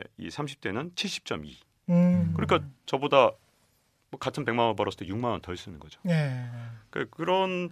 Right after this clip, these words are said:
Speaker 1: 생각을 해보면
Speaker 2: 음.
Speaker 1: 어, 이 어떤 청년 세대, 밀레니얼 세대에 대한 어, 걱정이 너무 과한 게 아닌가. 왜냐하면
Speaker 2: 그러네.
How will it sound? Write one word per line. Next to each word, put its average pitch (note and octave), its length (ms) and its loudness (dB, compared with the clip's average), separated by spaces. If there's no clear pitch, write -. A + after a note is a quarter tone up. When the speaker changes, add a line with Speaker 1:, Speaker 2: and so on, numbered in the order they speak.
Speaker 1:
생각을 F#3 380 6
해보면 B2+ 560 4
Speaker 2:
음. C#3 260 -2
Speaker 1:
어, F2 440 -2
이 - 100 -6
어떤 C3+ 380 0
청년 F#3+ 500 -4
세대, C3 240 -4
밀레니얼 C#3+ 480 0
세대에 C3 380 2
대한 A#2 420 4
어, E2+ 380 -2
걱정이 G#2+ 540 0
너무 F2 180 -4
과한 F#2 300 -2
게 G#2+ 100 -2
아닌가. D2 580 -6
왜냐하면 C#3+ 340 4
Speaker 2:
그러네. B2 160 -2